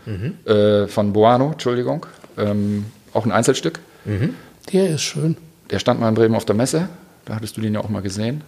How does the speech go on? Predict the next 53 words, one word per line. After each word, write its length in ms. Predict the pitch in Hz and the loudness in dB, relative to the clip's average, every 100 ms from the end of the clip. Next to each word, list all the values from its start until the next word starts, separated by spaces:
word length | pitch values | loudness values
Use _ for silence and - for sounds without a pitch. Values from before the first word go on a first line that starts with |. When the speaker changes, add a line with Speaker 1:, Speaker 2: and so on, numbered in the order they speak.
| - _ | -18 _
Speaker 3:
Genau, 240 | 143 135 127 | 2 4 6
Speaker 2:
Den 100 | 120 | 6
Speaker 3:
da 60 | |
Speaker 2:
sind 140 | 127 110 | 4 4
Speaker 3:
hab 60 | |
ich 60 | 113 | 6
Speaker 2:
wir 80 | 120 | 6
Speaker 3:
damals 380 | 151 147 147 | 6 2 0
gesagt, 500 | - 135 156 160 - | -2 2 2 2 -2
das 120 | 160 - | -4 -2
ist 80 | |
das 100 | 156 | -2
schönste 360 | - 160 151 175 | 2 2 2 0
Auto, 160 | 160 156 | 0 2
was 140 | 151 | 2
hier 80 | 165 | 0
auf 100 | - | -2
der 100 | 147 | 0
Messe 240 | 156 143 | 2 0
steht. 360 | - - 131 - - | -4 -6 -6 -8 -6
Speaker 2:
Ja, 200 | 107 107 110 - _ - | -2 -2 -4 -14 _ -8
gebe 160 | 104 | -8
ich 40 | 101 | -6
dir 140 | - | -8
recht. 240 | - - - - | -8 -16 -10 -2
<laughs> 720 | - - - - - - - | -2 -4 -10 -8 -6 -8 0
Ähm, 380 | 120 117 117 117 | 2 4 4 4
Speaker 3:
Ja, 200 | 113 95 | 2 -2
Wahnsinn. 460 | 110 120 117 117 110 - _ _ _ - | -2 -2 -2 -6 -10 -12 _ _ _ -18
Das 100 | 165 | -14
ist 100 | 175 170 - | -12 -10 -6
Speaker 2:
das 140 | 104 110 | -4 -4
ist 140 | 107 | -4
ein 40 | 101 | -2
ganz 200 | 104 - | 0 0
schönes 280 | 120 117 110 | 0 0 0
Auto 420 | 117 117 113 110 | 2 2 2 0
und 360 | - 104 101 | 0 -4 -2
der 140 | 107 98 | 0 0
hat 80 | 107 | -2
uns, 360 | 104 - - | -2 -2 -4
also 160 | 104 98 | -4 -2
meine 160 | 95 | -2
Frau 200 | 92 107 | 0 2
und 100 | 104 | 2
mich, 220 | 104 135 - | 0 -4 -4
die 100 | 104 | -6
hat 100 | 101 | -2
meine 200 | 101 95 | 0 4
Leidenschaft 580 | 104 107 - 104 - | 4 4 4 2 0
zu 220 | - 107 101 | -8 -6 -2
alten 260 | 107 104 | -2 -2
Autos, 520 | 92 110 - 101 - | 0 0 0 -4 -6